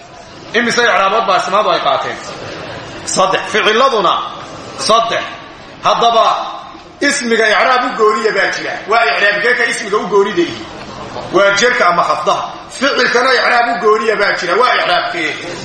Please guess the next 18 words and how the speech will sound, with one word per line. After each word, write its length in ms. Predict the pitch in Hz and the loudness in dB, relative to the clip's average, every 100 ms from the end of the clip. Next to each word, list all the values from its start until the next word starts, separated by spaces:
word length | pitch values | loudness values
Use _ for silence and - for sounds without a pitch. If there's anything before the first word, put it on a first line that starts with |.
| - - - | -10 -10 0
Waa 180 | 180 208 | 4 4
jazma. 380 | - 190 208 214 - - - | 2 -2 -2 -4 -6 -14 -4
Laba 220 | 180 233 285 | 2 4 4
icraabood 500 | 208 202 208 226 254 | 2 2 4 4 2
oo 80 | 240 | 2
ficilka 340 | - 226 220 | 0 -4 -6
iyo 100 | 240 | -6
ismigu 320 | 233 - 190 196 | -6 -8 -2 0
wada 140 | 196 | 4
leeyihiin 380 | 220 185 185 175 | 4 2 -2 -2
baa 100 | 180 | -2
jira. 260 | - 139 135 135 | 0 -2 -2 2
Waa 140 | 165 160 | 2 2
kuwee? 320 | 170 165 151 - 156 151 147 139 - - - - - | 0 0 0 -2 -2 -2 -2 -2 0 0 -2 -2 2
Rafco 360 | 220 214 196 277 254 214 | 4 4 4 4 4 2
iyo, 200 | 196 156 117 - - - - - | 2 2 0 -6 -12 -12 -12 -4
iyo 240 | 180 240 | 2 4
nasbo. 720 | 269 226 196 - 160 185 170 | 4 2 0 -2 0 2 2